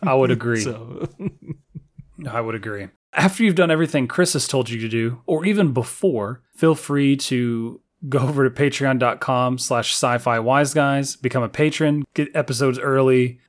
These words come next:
Speaker 1: get behind the scenes content, cut content whenever we, we have it available. We really appreciate the support, and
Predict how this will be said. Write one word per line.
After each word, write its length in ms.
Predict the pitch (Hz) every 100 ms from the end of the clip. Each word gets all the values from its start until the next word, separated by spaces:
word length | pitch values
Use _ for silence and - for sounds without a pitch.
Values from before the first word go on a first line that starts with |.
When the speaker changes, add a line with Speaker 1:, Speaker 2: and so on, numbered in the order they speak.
| 165
Speaker 1:
get 160 | 147 139
behind 280 | 120 147 143
the 40 |
scenes 360 | - 143 139 127
content, 760 | - 131 127 120 123 117 - _ -
cut 220 | 143 117
content 640 | - 123 113 120 117 107 - -
whenever 440 | 123 117 113 117
we, 460 | 110 113 113 117 117 -
we 100 | 117
have 180 | 120 120
it 60 |
available. 560 | 127 135 170 120 104 - -
We 140 | 120
really 220 | 117 120
appreciate 460 | 117 - 120 - 117
the 60 | 113
support, 560 | - 120 - 135 175 -
and 420 | 135 127 127